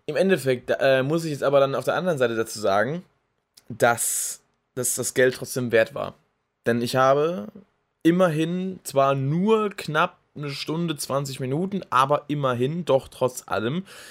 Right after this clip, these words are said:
fünf der fähigsten Musiker dieser Welt gesehen.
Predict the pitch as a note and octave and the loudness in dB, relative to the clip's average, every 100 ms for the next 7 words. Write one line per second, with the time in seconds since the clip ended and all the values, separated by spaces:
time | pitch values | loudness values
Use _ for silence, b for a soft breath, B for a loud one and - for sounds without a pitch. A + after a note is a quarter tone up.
0 | B B - D3+ G#3 - C3 C#3+ D3+ D#3+ | B B -2 -2 0 -2 -2 0 -2 -4
1 | - D3 F#3+ A3+ F3+ D3 C#3+ C#3 F#3+ F#3 | -6 -2 -2 -2 -2 0 0 0 -2 -6
2 | A2 - - | -10 -10 -14